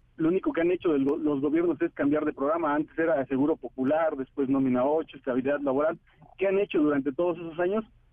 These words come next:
Nada más cambiarnos de programa y no jubilar a ninguno de los compañeros, no liquidar a ninguno de los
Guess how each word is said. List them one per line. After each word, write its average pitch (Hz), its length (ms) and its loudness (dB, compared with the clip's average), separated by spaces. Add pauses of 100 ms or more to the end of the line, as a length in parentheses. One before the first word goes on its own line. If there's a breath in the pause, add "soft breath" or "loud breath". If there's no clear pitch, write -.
(100)
Nada 175 200 0
más 185 180 -4
cambiarnos 156 440 0
de 131 80 -2
programa 156 480 -2 (480)
y 311 140 -2
no - 180 2
jubilar 170 460 2
a - 20 0
ninguno 151 460 2
de 135 60 2
los 123 160 -6
compañeros, 139 580 0 (400 soft breath)
no 165 180 2
liquidar 180 480 0
a 160 40 0
ninguno 151 400 2
de 143 80 2
los 127 160 -4